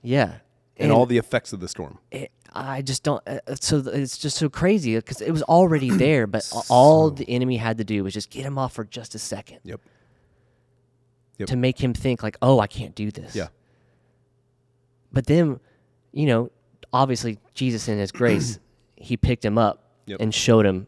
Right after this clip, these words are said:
Speaker 1: "Okay, get your
Speaker 2: I
Speaker 1: focus
Speaker 2: love
Speaker 1: back
Speaker 2: that
Speaker 1: on
Speaker 2: too.
Speaker 1: me.
Speaker 2: I love that too.
Speaker 1: Get your focus back on me."
Speaker 2: And that's what he's saying to someone right now.
Speaker 1: "Get your focus back on me."
Speaker 2: Yeah.
Speaker 1: And God is so good.
Speaker 2: Mm.
Speaker 1: And he's so,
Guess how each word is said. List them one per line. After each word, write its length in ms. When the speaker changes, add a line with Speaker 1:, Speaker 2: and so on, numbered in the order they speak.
Speaker 1:
"Okay, 420
get 160
your 80
Speaker 2:
I 60
Speaker 1:
focus 200
Speaker 2:
love 100
Speaker 1:
back 180
Speaker 2:
that 60
Speaker 1:
on 100
Speaker 2:
too. 60
Speaker 1:
me. 240
Speaker 2:
I 60
love 260
that 180
too. 100
Speaker 1:
Get 160
your 80
focus 360
back 240
on 140
me." 220
Speaker 2:
And 100
that's 140
what 100
he's 120
saying 200
to 60
someone 280
right 160
now. 320
Speaker 1:
"Get 200
your 80
focus 440
back 280
on 140
me." 320
Speaker 2:
Yeah. 160
Speaker 1:
And 300
God 240
is 100
so 200
good. 400
Speaker 2:
Mm. 340
Speaker 1:
And 200
he's 180
so, 400